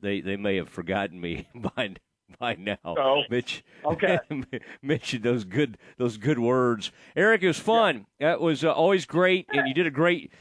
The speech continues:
Speaker 1: uh, tremendous job. And, uh, thanks for, uh, you're always great, uh, to be on with us. And, uh, thanks for all the great information. And we will, uh, we'll talk to you soon.
Speaker 2: Sorry we couldn't make it, uh, happen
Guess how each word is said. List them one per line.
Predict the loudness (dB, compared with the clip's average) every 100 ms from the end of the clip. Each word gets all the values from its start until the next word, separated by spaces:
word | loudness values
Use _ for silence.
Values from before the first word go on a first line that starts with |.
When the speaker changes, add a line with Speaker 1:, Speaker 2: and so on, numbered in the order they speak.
| _ 0
Speaker 1:
uh, | 0 0
tremendous | -2 0 2 2 0
job. | 2 4 4 4 4 2 -2
And, | -2 -2 0
uh, | 2 2
thanks | 2 -2 -2
for, | -2 0 4 4
uh, | 2 0
you're | 2
always | 4 4 2
great, | 2 2 2 0
uh, | 0 0 0
to | -4
be | -4 0 2
on | 2 2
with | 2 2
us. | 0 0 -2
And, | -2 0
uh, | 0 -2 -10 -20 _
thanks | -2 -2
for | -2 0
all | 2 0
the |
great | 0 0
information. | 0 -2 0 0 0 0 -2
And | 0
we | 0 0
will, | 2 2 4
uh, | 2 2
we'll | 0
talk | 0 0 0
to | -4
you |
soon. | -2 0 0 -2 _ _ _ _ _ _ _ _ _
Speaker 2:
Sorry | 0 2
we | 0
couldn't | 0 0
make | 2 0
it, | -2 0
uh, | 2 4
happen | 2 0 -4